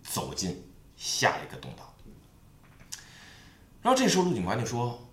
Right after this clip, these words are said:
：“哎，我们都过了这么多机关了，那下面儿我们该进墓了啊，进到主墓了。进到主墓，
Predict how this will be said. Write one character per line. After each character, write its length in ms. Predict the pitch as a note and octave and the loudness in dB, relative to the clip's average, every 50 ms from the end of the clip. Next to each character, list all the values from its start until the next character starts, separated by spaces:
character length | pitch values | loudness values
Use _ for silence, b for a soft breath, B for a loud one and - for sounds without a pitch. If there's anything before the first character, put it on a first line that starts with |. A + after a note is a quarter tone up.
| - - - - - - | -20 -20 -20 -16 -8 -6
：“哎， 280 | D#3 D#3+ E3 D#3+ D#3 C#3+ B2+ | -4 -4 -4 -4 -6 -6 -6
我 80 | G#2+ | -6
们 80 | G#2+ C#3+ | -6 -4
都 100 | D#3 F3 | -4 -2
过 160 | F3 F3+ E3+ | 0 2 2
了 80 | D3+ C#3+ | 2 2
这 80 | D#3 | 2
么 80 | G3 D3+ | 0 -2
多 140 | G2+ G2+ G2 | -2 -4 -4
机 220 | G2 - F#2+ F2+ | -4 -4 -4 -2
关 200 | F2 F#2 F2+ F2+ | 0 2 2 2
了， 200 | F2+ F2 E2 E2+ G#2+ | 2 0 -2 -4 -2
那 100 | C3+ C3 | 0 2
下 400 | - - - G#3+ F#3+ F3+ C3+ F#2+ | 2 4 4 4 2 2 0 -2
面 100 | F2+ E2+ | -2 -2
儿 320 | D#2 D#2 - - - - - - - - - - - - - - - - - | -4 -4 -6 -8 -12 -16 -18 -20 -20 -20 -20 -20 -20 -20 -20 -20 -20 -18 -12
我 100 | C#2+ C#2+ | -10 -8
们 160 | C#2+ D2+ E2 | -8 -6 -4
该 100 | - F#2+ | -4 -4
进 160 | F#2+ - - F#2 | -2 -2 -2 -2
墓 280 | F2 - - - D#2+ | -2 -2 -2 -4 -4
了 60 | - - - - | -6 -10 -10 -10
啊， 220 | - E2 E2 - - - | -8 -8 -8 -8 -8 -4
进 160 | - G2+ F#2 | -4 -2 0
到 100 | F2 F2 | 0 -2
主 160 | E2+ - - D2+ D2+ | -2 -4 -6 -6 -2
墓 240 | F#2+ B2 B2+ E2 - | -2 0 0 -2 -4
了。 60 | B B B B - | B B B B -2
进 200 | - F#3 D#3 D3 | 2 4 6 8
到 140 | D3+ C#3 B2 | 8 8 8
主 180 | - A2+ G#2+ | 6 2 0
墓， 360 | G#2+ C3 D#3 D#3+ - - - | 0 2 2 2 0 -2 -6